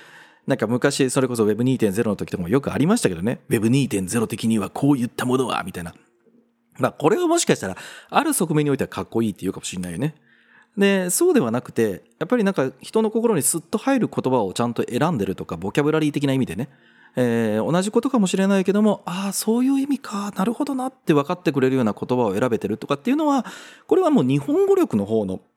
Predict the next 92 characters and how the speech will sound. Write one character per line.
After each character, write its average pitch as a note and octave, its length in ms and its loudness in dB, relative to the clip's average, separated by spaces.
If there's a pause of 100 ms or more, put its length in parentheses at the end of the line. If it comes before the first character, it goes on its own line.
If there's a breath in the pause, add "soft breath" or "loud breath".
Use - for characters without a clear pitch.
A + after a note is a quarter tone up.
(600)
話 C3 280 -2
か G#2 120 -2
な G2+ 100 -2
と G#2 80 0
思 A2 160 0
う G#2 40 0
の F2+ 100 -6
で、 C3 380 0 (580)
僕 C3 260 0
は F4 140 2
あ E4+ 40 2
な F4 80 0
が F4 100 0
ち E4+ 80 -2
間 D#4+ 100 2
違 - 20 -4 (140)
っ - 40 -4
て - 140 0
る G2 60 -4
と F2+ 80 -6
は - 20 -6
思 G2+ 160 0
わ F2+ 80 -2
な D#2+ 80 -10
い E2 40 -14
ん E2+ 40 -12
だ G2 80 -4
よ C3+ 80 0
ね。 A3+ 160 -2 (720 loud breath)
た B3+ 80 4
だ、 A3 420 0
一 D3 240 -2
番 E4+ 220 0
大 E4 160 2
事 D#4+ 80 -2
な C4+ 80 4
の G#2 100 0
が、 G2 300 -2 (240)
あ G#2 100 -4
の、 G2 100 -2
こ - 160 -2
れ A3+ 60 4
は D#4 160 0
か - 140 -6
っ G#3+ 60 -8 (100)
こ D#4 100 0
い E4+ 120 4
い C4+ 40 4
と A#2 140 2
い A2 100 2
う A#2 80 2
よ A#2 80 2
り F#2+ 100 -2
も、 F2+ 220 -4
僕 G2 240 -2
は D#3+ 60 2
さ A#3+ 160 -2
ら C4 100 2
に A2 240 0 (260)
ち - 60 -8
ゃ B2+ 80 2
ん B2 80 -2
と B2 120 2
あ C#3+ 40 0
る B2 80 0
な G#2+ 180 2
と - 120 -6
思 G#2 80 0
っ - 40 -2
て - 140 -6
ん E2+ 60 -4
の A2 100 2
は、 C3+ 140 2
特 - 160 0
に G2 80 0
こ G#2 60 0
の G2 80 0
パ - 220 -2
ー - 40 -2
パ B2 80 2
ス - 80 -8
か G2+ 80 -2
ミ A#2+ 100 2
ッ - 20 2
シ - 120 0
ョ G#2+ 40 0
ン - 20 0
っ - 20 -2
て - 80 -10
言 - 180 -4
葉 F#2+ 80 -2
だ、 E2+ 140 -10